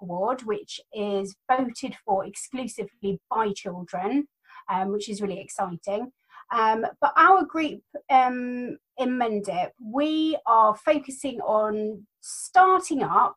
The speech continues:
um, children's book groups. So we're looking to do, get, um, some adult, uh,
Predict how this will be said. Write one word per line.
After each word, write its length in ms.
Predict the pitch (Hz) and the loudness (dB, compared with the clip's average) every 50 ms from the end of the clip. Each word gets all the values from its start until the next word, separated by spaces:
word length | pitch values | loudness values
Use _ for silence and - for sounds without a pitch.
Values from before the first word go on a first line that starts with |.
| _ - - | _ -6 -4
um, 300 | 247 220 208 208 214 202 | -2 0 0 -2 -2 -6
children's 520 | - - 311 311 277 269 262 254 240 233 214 | -2 2 4 6 6 4 2 0 -4 -4 -2
book 240 | 208 262 247 - 208 | -2 -4 -4 -4 -6
groups. 680 | - 196 156 170 214 285 311 294 _ _ - - - _ | -8 -10 -6 -2 0 -2 -2 -2 _ _ -20 -20 -20 _
So 340 | - - - 254 226 220 226 | -20 -8 0 0 0 0 0
we're 160 | 220 254 262 | -2 -2 -2
looking 800 | 254 262 277 285 320 294 - _ - 311 294 294 285 285 269 269 | 0 2 2 4 2 0 -2 _ -4 0 2 2 2 2 0 -2
to 140 | - 277 | -6 -10
do, 180 | 262 - 269 254 247 - _ _ | -6 -6 -6 -6 -6 -8 _ _
get, 320 | 262 247 247 233 214 - _ _ _ - - _ - | 2 4 4 4 2 -4 _ _ _ -20 -14 _ 0
um, 420 | 240 214 220 226 226 220 220 220 220 | 0 0 0 0 -4 -6 -8 -8 -10
some 200 | 208 - - 226 - 262 | -10 -10 -10 -2 2 4
adult, 240 | 254 254 247 - - - | 4 4 2 0 4 4
uh, 100 | 247 240 | 4 4